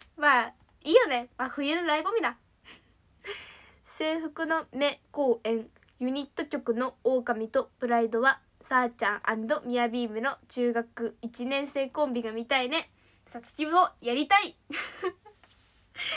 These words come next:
超楽しそう、あれ。そう、さつきもやりたいですね。かっこ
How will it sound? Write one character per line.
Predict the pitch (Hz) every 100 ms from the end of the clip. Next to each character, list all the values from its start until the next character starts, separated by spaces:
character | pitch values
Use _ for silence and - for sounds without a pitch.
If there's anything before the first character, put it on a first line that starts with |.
| 494
超 | - 480
楽 | 381 330 339
し | 381
そ | - 311 294 269
う、 |
あ | 269 277
れ。 | 262 262 - _ - _ _ _ _ _ _ - _ _ _ -
そ | 240
う、 |
さ | 233 262
つ | -
き | -
も | 247
や | 247
り | 240
た | 247 269
い | 240
で | 247
す | 240
ね。 | 226 233 240 - - - _ _ _ - _ -
か | 226
っ |
こ | -